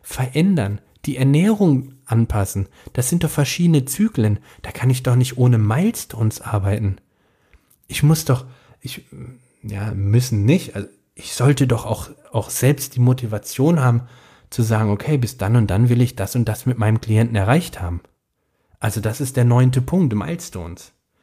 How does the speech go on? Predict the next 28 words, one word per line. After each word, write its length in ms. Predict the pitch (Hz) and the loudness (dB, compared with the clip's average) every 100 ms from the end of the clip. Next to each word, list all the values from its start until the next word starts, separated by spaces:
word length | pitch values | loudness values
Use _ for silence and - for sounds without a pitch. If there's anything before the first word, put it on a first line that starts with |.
| _ _ _ _ _ _ _ _ _ _ _ _ _ _ | _ _ _ _ _ _ _ _ _ _ _ _ _ _
Und 160 | 131 127 | -2 0
der 140 | 113 | 0
zehnte 380 | - 151 156 143 | -2 0 2 2
und 80 | 98 | -2
letzte 360 | 127 170 - 190 | -2 -2 -4 -4
Punkt, 320 | - 185 180 | 0 0 2
den 120 | 160 | 0
ich 160 | 151 151 | 0 0
aufgeschrieben 560 | 143 - 131 139 135 | -2 -2 -6 0 2
habe, 180 | 131 131 | 2 0
ist 240 | 131 - - _ _ _ _ | -4 -4 -12 _ _ _ _
alte 360 | 117 131 127 123 | 0 0 2 0
Schule 500 | - 160 180 165 - | 2 4 6 4 2
oder 200 | 131 131 | 2 4
Innovatives. 960 | 127 123 117 - 104 90 80 - - _ _ _ _ _ _ | 4 4 2 -2 -4 -4 -6 -12 -20 _ _ _ _ _ _
Hier 220 | - 190 | -2 0
meine 300 | 180 151 151 | 2 0 0
ich, 220 | 151 - _ _ _ _ _ | 0 -4 _ _ _ _ _
werden 320 | 113 123 156 | -4 0 2
modernste 680 | 156 135 123 117 135 - 107 | 4 2 2 0 0 -4 -8
Techniken 640 | - 170 - 165 170 160 | -4 -4 -2 -4 -2 -4
und 180 | 147 123 | 0 4
Methoden 640 | 120 123 - 127 147 131 127 | 4 2 -2 -2 0 0 -2
aus 320 | - - 127 | -4 -6 0
Wissenschaft 720 | 135 135 135 127 120 120 - | 0 2 0 0 -4 -4 -10
und 440 | 117 110 110 104 - _ _ _ | -8 -4 -2 -4 -6 _ _ _
Hochleistungssport 1120 | - 147 147 120 123 - 110 - - 104 104 | 0 0 2 2 2 -2 -6 -6 -6 -6 -4
genutzt, 500 | 107 127 170 - - | 2 2 2 -4 -18